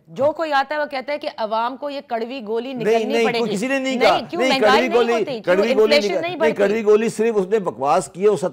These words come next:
Speaker 2: तक। कड़वी गोली उसने बताया नहीं कि ये, ये करना है। देखिए, अब मैं फिर आपको कह रहा हूँ, अर्जेंटीना में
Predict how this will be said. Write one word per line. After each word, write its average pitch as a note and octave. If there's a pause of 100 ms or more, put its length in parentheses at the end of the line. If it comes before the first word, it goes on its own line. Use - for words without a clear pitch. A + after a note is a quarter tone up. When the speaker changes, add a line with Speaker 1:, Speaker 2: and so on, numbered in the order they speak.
Speaker 2:
तक। G#3 (180)
कड़वी F3
गोली A3
उसने G#3
बताया G3
नहीं A3+
कि G#3+
ये, F#3+
ये G#3
करना E3
है। A2 (380)
देखिए, A#3+
अब C#3
मैं F#3
फिर G#3
आपको G#3
कह F3+
रहा F#3
हूँ, D3
अर्जेंटीना F#3
में F#3+